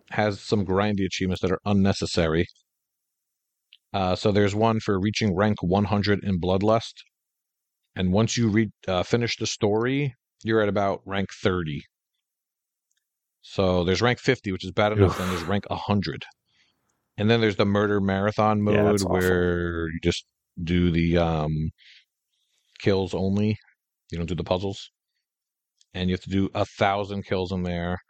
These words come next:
Speaker 1: including the thirty consecutive ones, which is just a pain. And you have to do that over and over and over to get the Bloodlust achievement. So it's a good game marred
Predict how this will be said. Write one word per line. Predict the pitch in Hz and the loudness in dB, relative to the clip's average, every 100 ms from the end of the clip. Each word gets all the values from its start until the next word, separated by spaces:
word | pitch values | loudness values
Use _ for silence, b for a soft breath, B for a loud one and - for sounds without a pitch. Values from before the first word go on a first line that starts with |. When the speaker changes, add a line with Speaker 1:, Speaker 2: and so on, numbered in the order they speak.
| _ _ - | _ _ -14
Speaker 1:
including | 90 95 90 | -4 0 0
the | 85 | -2
thirty | - 95 90 | -2 -2 -2
consecutive | 95 - 90 87 82 | -6 -6 -6 -6 -6
ones, | 82 82 87 | -6 -6 -6
which | - | -6
is | 85 | -8
just | - - 82 | -8 -10 -8
a | |
pain. | - 82 82 87 _ b b b b b b - | -4 -4 -2 -6 _ b b b b b b -10
And | - | -2
you | 120 | -2
have | 123 | 0
to | |
do | 117 | 0
that | 117 - | 0 0
over | 113 113 110 | -4 -2 -2
and | 113 110 | -2 -2
over | 110 104 98 | 0 0 0
and | - 98 | -2 -2
over | 92 85 | -2 -4
to | 80 | -4
get | - | -4
the | 82 | 0
Bloodlust | 85 78 - | 0 0 -4
achievement. | - 62 82 | -4 -2 -2
So | - 98 98 _ _ _ _ _ _ _ - | 2 2 0 _ _ _ _ _ _ _ -12
it's | 127 | -6
a | |
good | 123 156 | 0 0
game | 131 131 123 110 | 2 2 2 2
marred | 107 107 107 | 2 2 0